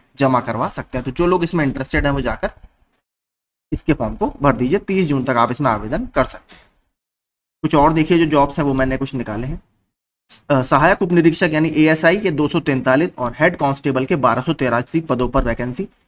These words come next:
गृह मंत्रालय ने सीमा सुरक्षा बल, केंद्रीय सशस्त्र पुलिस बलों में सहायक उपनिरीक्षक, आशुलिपिक यानी स्टेनो और हेड कांस्टेबल के, मिनिस्ट्रियल लड़ाकू मंत्रालय व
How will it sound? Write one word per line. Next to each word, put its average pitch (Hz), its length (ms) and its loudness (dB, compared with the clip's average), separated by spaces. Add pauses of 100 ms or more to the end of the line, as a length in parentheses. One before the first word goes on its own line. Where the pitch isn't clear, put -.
(200)
गृह 196 160 6
मंत्रालय 175 400 4
ने 175 200 -2
सीमा 196 340 2
सुरक्षा 165 420 0
बल, 190 180 0 (120)
केंद्रीय 175 280 2
सशस्त्र 175 460 -2
पुलिस 160 300 2
बलों 143 260 0
में 170 100 0
सहायक 147 440 0
उपनिरीक्षक, 139 500 -2 (380)
आशुलिपिक 202 580 2 (120)
यानी 143 240 2
स्टेनो 147 320 2
और 170 240 4 (280)
हेड - 160 4
कांस्टेबल 160 540 2
के, 208 160 -6 (560)
मिनिस्ट्रियल 170 580 4 (120)
लड़ाकू 151 400 4
मंत्रालय 156 460 2
व 170 140 0